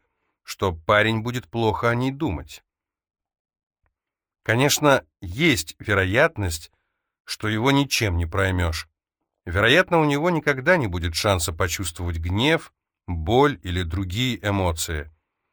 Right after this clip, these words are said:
Реван, как остальные в Вильдане, могут быть мертвы. У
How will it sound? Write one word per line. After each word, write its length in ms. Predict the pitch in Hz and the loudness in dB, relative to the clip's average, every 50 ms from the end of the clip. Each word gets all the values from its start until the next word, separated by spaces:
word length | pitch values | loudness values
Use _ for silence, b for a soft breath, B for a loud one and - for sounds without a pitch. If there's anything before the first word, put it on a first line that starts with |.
| _ _ _ _ | _ _ _ _
Реван, 380 | - 113 151 180 196 185 180 156 | -4 -2 0 2 2 2 0 0
как 200 | - 147 117 - | -2 -4 -4 -4
остальные 540 | 131 - - - 131 127 131 147 160 151 127 | -4 -4 -2 0 0 0 0 0 0 0 0
в 40 | 101 | -2
Вильдане, 840 | 95 110 104 90 87 107 127 143 151 135 120 113 104 95 90 82 80 - _ _ _ _ _ _ _ | -4 -6 -6 -4 0 4 4 4 4 4 2 0 0 0 -2 -2 -4 -8 _ _ _ _ _ _ _
могут 340 | 87 95 113 120 117 123 104 | 0 0 2 2 2 -2 -2
быть 260 | 95 110 127 - - | -2 -4 -6 -4 -2
мертвы. 540 | 110 120 120 107 - - 135 135 98 76 76 - _ _ _ _ _ _ _ _ _ _ _ _ _ _ _ _ _ _ _ _ _ _ _ _ _ _ _ _ _ _ _ _ _ - | -2 -2 -2 -4 -6 -6 -6 -4 -4 -6 -8 -12 _ _ _ _ _ _ _ _ _ _ _ _ _ _ _ _ _ _ _ _ _ _ _ _ _ _ _ _ _ _ _ _ _ -6
У 200 | 101 101 101 | -4 -4 -4